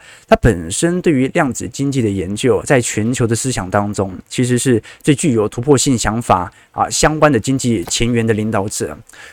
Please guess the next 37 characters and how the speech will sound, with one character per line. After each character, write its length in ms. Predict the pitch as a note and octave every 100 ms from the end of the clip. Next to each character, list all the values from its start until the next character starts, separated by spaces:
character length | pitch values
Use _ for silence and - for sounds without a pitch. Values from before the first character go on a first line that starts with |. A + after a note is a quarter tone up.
| -
呃， 120 | E3+ - _ _ _ _
量 200 | B3+ C4
子 160 | D#3+ A2+
经 200 | - F3+
济 200 | G#3 C3+
跟 200 | D3 D3+ - - _ -
我 100 | B2+
们 80 | D#3+
讲 120 | G#2+
的 100 | A2+
那 100 | C#3
种 140 | G2+
量 120 | D#3
子 120 | C3+ A2
力 100 | A#2
学 100 | G#2
到 120 | G#2+
底 60 |
什 60 | F#2+
么 80 | F2
关 180 | F2+ F#2+
系？ 220 | - - -
啊， 120 | F#2+
大 140 | A2 C#3
家 80 |
看 180 | B2+ A#2
奥 100 | C#3
本 120 | B2 A#2
海 160 | G#2+
默 140 | G#2+ A#2+
嘛， 220 | G2 G2
他 60 | G#2+
说 100 | A2+
奥 140 | B2+
本 100 | B2
海 140 | A#2+
默 280 | A2 A#2+ G#2+